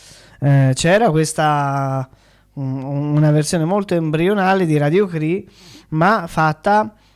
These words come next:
eh, in video, cioè non mi si vedeva me, però mi si sentiva, e in video andavano delle cose che un po' scimmiottavano quello che dicevo, insomma, riproducevano quello che dicevo, eccetera, eccetera. Ehm,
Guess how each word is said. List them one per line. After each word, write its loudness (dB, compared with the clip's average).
eh, 0
in 2
video, 0
cioè -4
non -10
mi -6
si -8
vedeva -4
me, -4
però -6
mi -10
si -10
sentiva, -2
e -2
in -2
video 0
andavano -2
delle -2
cose 2
che -4
un -8
po' -2
scimmiottavano -2
quello 0
che 0
dicevo, 0
insomma, -4
riproducevano -2
quello 2
che 2
dicevo, 0
eccetera, -2
eccetera. -10
Ehm, 0